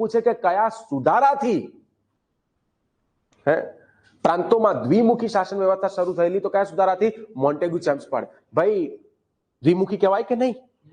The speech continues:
કેમ કે પ્રાંતના વિષયોમાં કેટલાક વિષયો જે છે એના ઉપર કાયદો માત્ર કોણ બનાવે છે? અંગ્રેજો.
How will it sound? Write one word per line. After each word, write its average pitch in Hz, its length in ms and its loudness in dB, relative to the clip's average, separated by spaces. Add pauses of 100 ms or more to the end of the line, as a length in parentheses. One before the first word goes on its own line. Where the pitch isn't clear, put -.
(160)
કેમ 160 160 4
કે - 20 4
પ્રાંતના 170 520 -2
વિષયોમાં 220 440 -2
કેટલાક 247 400 -2
વિષયો 240 380 0
જે 233 160 2
છે 220 200 2 (420)
એના 208 180 4
ઉપર 220 240 0
કાયદો 190 260 0
માત્ર 165 480 -4
કોણ 233 160 2
બનાવે 220 340 0
છે? 226 80 2 (380)
અંગ્રેજો. 175 400 -2